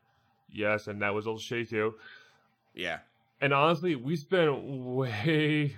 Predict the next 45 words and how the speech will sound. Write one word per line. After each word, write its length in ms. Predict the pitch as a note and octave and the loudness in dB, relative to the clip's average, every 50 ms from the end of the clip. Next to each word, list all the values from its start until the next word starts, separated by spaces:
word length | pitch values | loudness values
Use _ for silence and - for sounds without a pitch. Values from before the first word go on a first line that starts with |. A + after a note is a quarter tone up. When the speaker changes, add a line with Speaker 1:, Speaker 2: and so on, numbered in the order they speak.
| - - | -10 -20
Speaker 1:
<laughs> 140 | _ - - | _ -8 -2
way 420 | D3 D3 D3 D3 C#3 C3+ C3 C3 B2+ - | 0 0 2 2 4 4 2 2 0 0
too 100 | C#3 B2+ | -2 0
much 240 | B2 B2 A#2 A2+ - | 2 2 2 0 -2
time. 100 | C3 - - | -4 -2 2
Like, 140 | C#3 D3+ - | 2 4 4
I 100 | C#3 D3+ | 4 4
think 180 | C#3+ G3 G3 F#3+ | 4 2 2 2
a 60 | E3+ | 2
lot 200 | D#3 D3 D3 C#3+ | 2 2 2 2
of 60 | B2 | 0
these 140 | C3+ C3 - | -2 -4 -4
people 180 | - C#3+ C3 | -2 0 2
are 60 | A#2 G#2+ | 2 2
just 80 | G#2 A2 | 0 -2
like, 180 | G2+ - - _ _ - _ _ _ - | -4 -4 -6 _ _ -20 _ _ _ -8
"We 80 | A#2 A#2 | -2 0
got 180 | A2+ A2 A2 - | 2 2 0 0
pushed 300 | - D3 D3+ D3 - D3 | 0 0 0 2 2 2
out 260 | B2+ B2 A#2+ - - - - _ _ _ _ _ _ _ _ _ _ _ _ _ _ _ _ B2+ | 2 2 2 -2 -8 -20 -20 _ _ _ _ _ _ _ _ _ _ _ _ _ _ _ _ -12
because 880 | B2+ C3 - - - A2+ A#2+ A2 G#2+ G#2+ G#2+ G#2 G#2 - - - - _ _ _ _ _ _ _ _ _ _ _ _ _ _ _ _ - | -12 -12 -12 -12 -10 -6 -4 -4 -2 -2 -4 -6 -8 -12 -18 -20 -20 _ _ _ _ _ _ _ _ _ _ _ _ _ _ _ _ -8
money." 240 | C#3 B2 A2 G2+ - - _ _ _ _ _ _ _ _ _ _ _ | -4 -2 -2 -2 -4 -10 _ _ _ _ _ _ _ _ _ _ _
Speaker 2:
Yeah, 280 | - C3+ B2+ F2+ D2+ D#2 | -2 0 0 0 0 -2
because 280 | F2+ A#2+ C#3 C3 G2 | -6 -4 -4 -4 -4
money. 180 | G2 G2 F2 E2+ | -4 -8 -8 -6
This 160 | G#2 D3+ F3 | -6 -6 -6
is 60 | D#3 | -6
popular, 440 | - - C#3 C3 - C#3+ C#3 B2+ A#2+ | -2 0 0 0 0 -2 -4 -6 -6
so 120 | - A#2+ G#2 | -6 -6 -8
let's 120 | F#2+ - | -8 -8
push 200 | - F#2 - - | -10 -14 -14 -14
it 60 | - | -14
out. 200 | B1+ - - - _ _ - | -14 -14 -14 -16 _ _ -18
That's 140 | G3 - - | -16 -16 -16
typical. 280 | - - - - D3+ | -16 -16 -10 -4 0
Speaker 1:
Yeah. 180 | C3 G#2+ F#2 F#2 - _ _ _ _ _ _ _ - | 0 0 0 0 -4 _ _ _ _ _ _ _ -8
It's 100 | C#3+ C3 | -4 0
like 120 | D3 D3 C#3+ | 0 2 2
with 120 | D3 D3 | 0 0
Silent 360 | - - C#3+ D3 D3+ D3+ C3+ | 0 2 2 4 4 2 2
Hill, 220 | A#2+ B2 A2 G#2+ G#2 | 2 2 2 0 0
'cause 140 | G#2 G#2 | -4 -8
Silent 300 | - - D#3 D3+ D3 D3 | -4 -2 0 0 0 0
Hill, 160 | C3+ C3+ B2+ A#2+ | 0 2 2 2
like, 260 | A2 G#2+ - - | 2 0 -2 -6